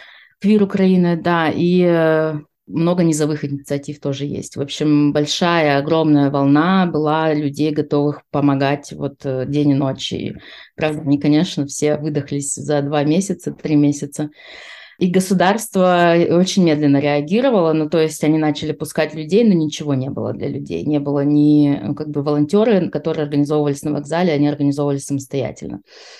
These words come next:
Э, они просто, просто люди съехались на вокзал и начали людей консультировать, отправлять куда-то. Там же на вокзале стояла стойка для квир-людей, там были тоже наши материалы.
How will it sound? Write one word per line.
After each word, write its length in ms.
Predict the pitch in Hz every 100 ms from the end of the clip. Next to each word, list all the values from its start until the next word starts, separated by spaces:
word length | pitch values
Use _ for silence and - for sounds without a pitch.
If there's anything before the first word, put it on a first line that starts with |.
| - _
Э, 580 | - 139 139 135 135 135
они 220 | - 147
просто, 500 | 147 151 143 135 131 139
просто 280 | - 147 143
люди 220 | 139 131
съехались 500 | 127 131 135 127 -
на 80 | 147
вокзал 360 | 139 143 185 196
и 40 |
начали 380 | 151 151 - 139
людей 540 | 135 135 139 139 139 - _ -
консультировать, 800 | 147 - 147 - 170 160 147
отправлять 440 | 143 - 139 139 123
куда-то. 400 | 120 120 - - - - _
Там 180 | 170 196
же 100 | 185
на 100 | 165
вокзале 380 | 147 151 165
стояла 480 | 160 - 143 147 143
стойка 460 | 139 - 147 143 135
для 420 | 135 139 135 131
квир-людей, 920 | 120 190 233 240 208 220 220 226 214 _ -
там 180 | 156 147
были 160 | 151
тоже 240 | 147 151 139
наши 240 | 143 139
материалы. 640 | 139 123 151 165 208 220